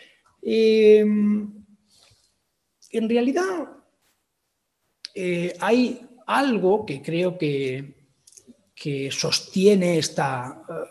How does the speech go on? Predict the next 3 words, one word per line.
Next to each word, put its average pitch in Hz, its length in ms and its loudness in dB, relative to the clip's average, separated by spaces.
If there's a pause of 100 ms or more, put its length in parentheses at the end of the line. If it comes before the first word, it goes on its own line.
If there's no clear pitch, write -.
atrevidísima, 147 1300 -2 (420)
atrevidísima 135 1080 -6
propuesta, 170 800 0